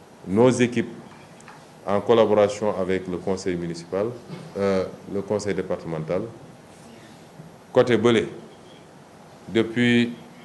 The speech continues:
Goumel, partie Goumel bi ba presque ci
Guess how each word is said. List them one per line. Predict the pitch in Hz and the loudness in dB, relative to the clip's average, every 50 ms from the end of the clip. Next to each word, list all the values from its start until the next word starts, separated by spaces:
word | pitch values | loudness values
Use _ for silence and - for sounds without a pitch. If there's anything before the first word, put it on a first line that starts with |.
| - - - - - - - - - - 90 | -20 -20 -20 -20 -20 -20 -20 -18 -16 -12 -2
Goumel, | 90 120 120 117 113 104 90 78 - - - - - - - - - - - - - - - - - - - - - - - - - - | 0 4 6 6 6 6 4 0 -6 -12 -16 -18 -20 -20 -20 -20 -20 -20 -20 -20 -20 -20 -20 -20 -20 -20 -20 -20 -20 -20 -20 -20 -4 0
partie | 127 123 123 - 117 | 2 2 2 2 -2
Goumel | 104 113 110 117 113 104 95 | -2 2 2 4 4 4 2
bi | 90 85 101 | -2 0 4
ba | 117 131 143 147 151 147 - - - - - - - | 6 8 10 8 8 6 2 -2 -10 -14 -18 -8 -2
presque | - 127 127 127 - - 113 - | 0 0 0 0 -2 -4 -6 -4
ci | - 113 110 107 104 101 90 | -2 -2 0 2 2 0 -2